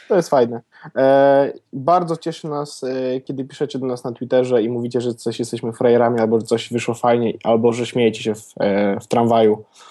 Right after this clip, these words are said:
e, z jakiejś naszej rozmówki. To bardzo miłe, bardzo miło się to czyta,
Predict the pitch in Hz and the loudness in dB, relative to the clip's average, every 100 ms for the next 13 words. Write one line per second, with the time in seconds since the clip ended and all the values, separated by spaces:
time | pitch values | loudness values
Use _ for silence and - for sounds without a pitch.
0 | - - _ - 98 104 104 104 104 101 | -20 -20 _ -10 -4 -2 0 0 0 0
1 | - - - 135 113 113 113 110 - 104 | -2 -6 -4 0 2 0 -2 -4 -2 -2
2 | 120 160 - 143 143 - - - 123 160 | 0 0 2 0 0 -12 -10 -2 2 2
3 | 156 147 143 135 131 131 123 123 113 117 | 2 2 2 2 -2 -4 -8 -10 -12 -8
4 | 120 | -6